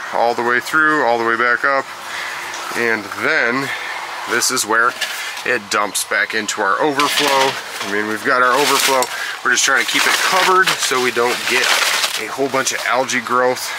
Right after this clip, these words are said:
while the sun was still strong here. So I created myself this piece here. Now, this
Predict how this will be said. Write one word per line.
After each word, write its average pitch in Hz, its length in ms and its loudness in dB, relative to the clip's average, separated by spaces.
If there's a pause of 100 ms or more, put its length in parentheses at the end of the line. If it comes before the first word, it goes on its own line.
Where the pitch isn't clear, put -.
(140)
while 107 140 0
the 95 100 -4
sun 117 320 0
was 107 140 -2
still 107 240 0
strong 110 520 0
here. 107 300 2 (300)
So 190 180 2
I 190 120 4
created 220 540 2
myself 165 560 4
this 156 320 2
piece 156 300 2
here. 123 360 4 (140)
Now, 123 280 4 (420)
this - 340 2